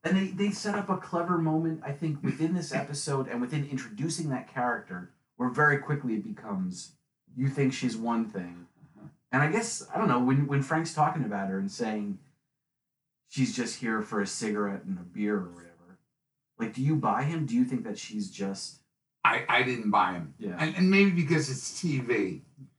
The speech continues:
Speaker 1: Right.
Speaker 2: more than, more than anything else, I'm like, "No, we're not gonna bring this woman on unless she really is involved."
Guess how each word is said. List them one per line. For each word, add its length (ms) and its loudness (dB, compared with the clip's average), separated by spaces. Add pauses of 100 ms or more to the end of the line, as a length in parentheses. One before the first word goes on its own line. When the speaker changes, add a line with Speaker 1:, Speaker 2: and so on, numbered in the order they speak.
(260)
Speaker 1:
Right. 160 2
Speaker 2:
more 280 8
than, 380 2 (320)
more 180 6
than 220 4
anything 340 2
else, 220 -2
I'm 180 0
like, 260 0
"No, 240 0 (720)
we're 80 -10
not 140 2
gonna 160 2
bring 460 -2
this 240 -6
woman 480 -2
on 420 0 (340)
unless 280 0
she 340 0
really 340 0
is 200 -4
involved." 480 -4